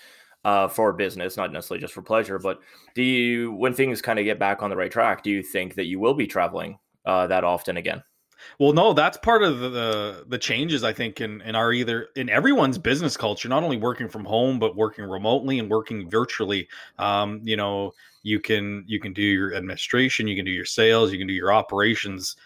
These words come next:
Speaker 2: uh, pretty much, uh, you know, remotely and virtually. And, um,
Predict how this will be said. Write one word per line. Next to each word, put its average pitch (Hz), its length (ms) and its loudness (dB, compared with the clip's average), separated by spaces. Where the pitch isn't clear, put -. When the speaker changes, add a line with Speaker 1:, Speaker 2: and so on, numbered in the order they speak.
Speaker 2:
uh, 101 340 0
pretty 151 220 2
much, 156 400 4
uh, 123 360 4
you 120 120 -2
know, 107 160 -2
remotely 107 500 2
and 98 100 -4
virtually. 95 600 0
And, 92 260 -6
um, 98 500 0